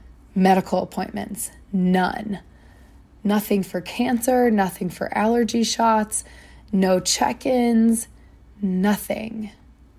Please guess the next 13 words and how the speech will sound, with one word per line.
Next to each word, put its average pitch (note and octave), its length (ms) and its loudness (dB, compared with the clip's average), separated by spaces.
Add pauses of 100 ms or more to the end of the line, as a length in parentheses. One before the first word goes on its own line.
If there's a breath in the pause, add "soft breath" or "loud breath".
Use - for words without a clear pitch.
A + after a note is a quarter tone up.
(420)
And G#3+ 120 2
I F#3+ 140 0
thought, F3+ 480 -4 (460)
"Good A#3+ 400 0
freaking G3+ 400 -8
point, F#3 320 -6
Mom." E3+ 440 -4 (800 soft breath)
And A3 80 -8
then A3+ 80 -2
I A3 60 0
was G3+ 140 -4
like, E3+ 200 -8
"Well, A#3 720 0